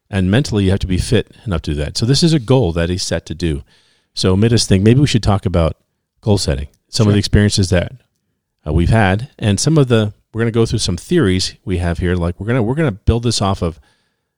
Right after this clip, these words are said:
Speaker 1: uh, Doctor Edwin Locke's theory on goal setting, which happened some fifty years ago, Greg. Maybe sixty, no, sixty years ago.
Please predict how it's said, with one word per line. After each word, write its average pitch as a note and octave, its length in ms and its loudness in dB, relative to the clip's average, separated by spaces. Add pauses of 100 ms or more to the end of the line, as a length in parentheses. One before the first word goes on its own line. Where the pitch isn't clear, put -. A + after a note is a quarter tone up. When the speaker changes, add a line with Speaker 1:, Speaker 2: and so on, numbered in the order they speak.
(140)
Speaker 1:
uh, D#2 200 -4 (340)
Doctor G2+ 440 -2
Edwin G#2+ 460 -2 (140)
Locke's F#2 560 -4 (180)
theory F2+ 540 -2
on F2+ 240 -4
goal F2+ 240 -4
setting, E2+ 400 -4 (480)
which - 320 -6 (160)
happened F2+ 380 -2
some E2+ 160 -4
fifty F2+ 340 -6
years C#2+ 220 -8
ago, C#2+ 180 -14
Greg. C#2 220 -16 (200)
Maybe D#3 180 -2
sixty, - 420 -2
no, G#2 160 0
sixty - 320 -4
years D2 180 -2
ago. C2 220 -10